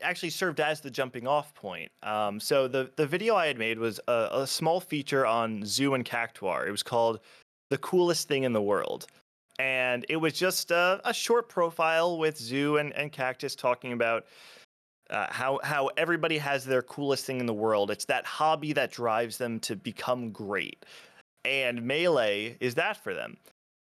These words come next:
And I don't know if it was a mix of, you know, making such a great video that I was inspired by it and wanted to do something great, or, or maybe it was just, you know, part of the fact that at that point in my life, I was, like, starting to be surrounded by Smash in all,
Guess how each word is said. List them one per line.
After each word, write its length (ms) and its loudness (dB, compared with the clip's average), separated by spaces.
And 180 0
I 180 0
don't 160 2
know 200 4
if 100 -4
it 100 0
was 160 -4
a 60 -2
mix 460 -2
of, 480 2
you 80 0
know, 160 0
making 420 -2
such 200 -2
a 40 -4
great 260 -2
video 260 0
that 120 2
I 180 2
was 160 0
inspired 560 -2
by 220 2
it 120 0
and 100 -2
wanted 240 2
to 80 -12
do 120 -6
something 240 -6
great, 300 2
or, 420 2
or 40 -8
maybe 340 -2
it 40 2
was 160 4
just, 320 -4
you 140 -4
know, 160 4
part 280 -2
of 60 -8
the 80 -4
fact 300 0
that 220 2
at 180 -2
that 180 2
point 200 -2
in 60 -4
my 100 2
life, 280 2
I 60 2
was, 180 -4
like, 280 -6
starting 280 0
to 80 -6
be 100 -4
surrounded 600 0
by 160 0
Smash 420 -2
in 60 -2
all, 160 2